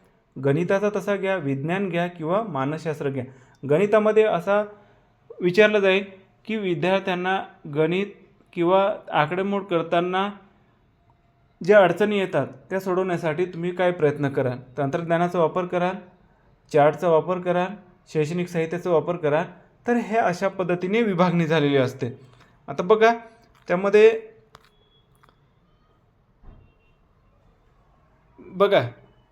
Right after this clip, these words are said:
पेपर पहिला, आता बघा, चाइल्ड डेव्हलपमेंट, त्यामध्ये तीस मार्क, एकूण तीस मार्काचा पेपर आहे.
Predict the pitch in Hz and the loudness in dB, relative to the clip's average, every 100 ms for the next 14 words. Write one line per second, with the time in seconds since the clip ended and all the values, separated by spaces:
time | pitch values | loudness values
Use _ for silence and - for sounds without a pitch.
0 | _ _ _ _ _ _ _ _ _ _ | _ _ _ _ _ _ _ _ _ _
1 | _ _ _ 175 165 202 214 214 - - | _ _ _ 0 4 6 6 2 -8 0
2 | 170 170 180 196 226 - _ _ _ _ | 2 4 4 4 0 -12 _ _ _ _
3 | _ - - _ - - - 180 202 151 | _ -20 -20 _ -20 -20 -12 -2 0 0
4 | - 160 175 208 233 160 165 185 190 180 | 2 4 6 4 2 0 2 2 0 -2
5 | 139 123 - - _ _ _ _ _ - | -2 -6 -14 -20 _ _ _ _ _ -20
6 | - _ _ _ _ _ _ _ - - | -20 _ _ _ _ _ _ _ -8 0
7 | 180 196 208 208 202 208 190 190 202 170 | 0 4 4 4 -2 2 0 2 0 -2
8 | 165 190 196 196 185 185 185 190 175 196 | -2 -4 -4 -2 -2 0 -4 -4 -2 2
9 | 185 170 | 4 2